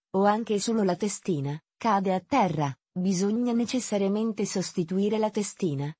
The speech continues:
anche se non ci sono danni visibili. Lo spazzolino Vitality cento è compatibile con diverse testine di ricambio.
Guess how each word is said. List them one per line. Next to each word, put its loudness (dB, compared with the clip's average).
anche 2
se 0
non 2
ci -6
sono 0
danni 2
visibili. 0
Lo 2
spazzolino -2
Vitality -2
cento -2
è -2
compatibile -2
con 0
diverse 0
testine 0
di 0
ricambio. 0